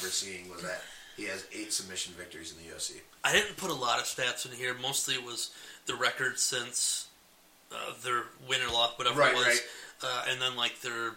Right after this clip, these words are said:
Speaker 2: performance the night stuff.
Speaker 1: Yeah, I had some of that
Speaker 2: And
Speaker 1: and some of the guys, except for the ones that, uh, I had that we got later on in the list that were title winners
Speaker 2: Yeah.
Speaker 1: and things like that.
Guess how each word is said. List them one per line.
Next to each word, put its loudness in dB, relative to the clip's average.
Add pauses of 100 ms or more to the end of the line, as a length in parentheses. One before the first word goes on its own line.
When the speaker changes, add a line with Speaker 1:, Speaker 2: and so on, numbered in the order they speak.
(120)
Speaker 2:
performance -4
the -2
night 0
stuff. 2
Speaker 1:
Yeah, 10
I 12
had 8
some 6
of -2
that 4
Speaker 2:
And 4
Speaker 1:
and -2
some 2
of -8
the -6
guys, 0
except 0
for -8
the -4
ones -8
that, -2
uh, -2 (260)
I -4
had -4
that -10 (280)
we -14
got -6
later -6
on -4
in -10
the -12
list -6
that -16
were -16 (220)
title -12 (220)
winners -6
Speaker 2:
Yeah. 8
Speaker 1:
and -6
things -12
like -12
that. -6